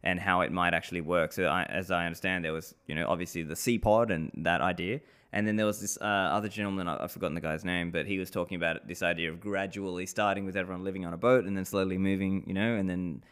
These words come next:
having this, like, from a theoretical point of view, it's really cool, right? This idea that people can create these platforms out at sea, fully free market, and just merge or decon-, disconnect and reconnect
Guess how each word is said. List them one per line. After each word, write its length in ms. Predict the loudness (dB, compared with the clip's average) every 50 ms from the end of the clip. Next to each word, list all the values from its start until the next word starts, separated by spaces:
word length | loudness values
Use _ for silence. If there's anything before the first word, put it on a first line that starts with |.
| -20 _ -2
having 280 | 0 0 2 2 0
this, 200 | 0 -2 -4 -8 -12 -20 -20 -20 _ _ -2 4
like, 220 | 4 4 4 6
from 160 | 6 8 8
a 60 | 8
theoretical 540 | 6 6 4 4 6 8 8 6 6 4 2
point 200 | 4 6 6 6
of 60 | 6
view, 140 | 6 6 6
it's 140 | 6 4 4
really 140 | 2 0 0
cool, 320 | 2 4 4 4 4 4
right? 220 | 2 0 0 0 0
This 140 | -2 2
idea 380 | 4 4 4 4 4 6 6 6
that 220 | 6 4 2 2 -4 -14 _ _ _ _ _ _ _ _ 2
people 560 | 4 4 4 4 4 4 4 4 2 0 -4 _ _ _ _ _ _ _ _ _ _ _ _ -8
can 240 | -2 0 0 0 0
create 340 | 0 2 2 4 4 2 0
these 160 | -2 -4 -4
platforms 540 | -4 0 0 0 2 4 2 2 2 2 0 2
out 180 | 2 4 4 4
at 100 | 2 0
sea, 340 | 2 2 4 4 4 2 -2
fully 320 | -4 0 2 4 4 4 4
free 200 | 6 6 6 6
market, 480 | 6 4 4 2 0 -2 -2 -2 -4 -12 _ _ _ 4
and 160 | 4 4 4
just 220 | 2 -4 -6 -10 _ _ _ -2
merge 520 | 2 4 6 6 6 6 6 4 4 0 -2 0
or 180 | 2 2 2
decon-, 540 | 2 0 0 2 2 2 2 0 -2 -2 -2
disconnect 540 | -4 -4 -2 0 2 4 4 4 4 0 -4 -2
and 140 | 0 2 4
reconnect 540 | 4 4 4 4 4 4 2 0 -2 -10